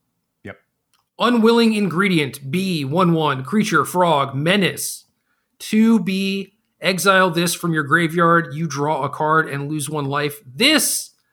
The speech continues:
Speaker 2: is the correct way that Foulmire Knight should have worked.
Speaker 1: Hmm.
Speaker 2: You,
Speaker 1: That's
Speaker 2: you,
Speaker 1: an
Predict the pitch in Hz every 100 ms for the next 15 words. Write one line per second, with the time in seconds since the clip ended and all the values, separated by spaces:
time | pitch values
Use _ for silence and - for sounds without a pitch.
0 | _ _ _ _ - 185 185 165 143 139
1 | 180 175 - 190 170 143 180 226 - 165
2 | 185 180 156 143 143 143 _ _ _ _
3 | - 160 160 147 139 _ _ _ _ -
4 | - 180 175 165 160 156 151 147 143 -
5 | - 143 131 131 120 - - _ _ _
6 | _ _ _ _ _ _ - 101 71 -
7 | 165 202 170 95 82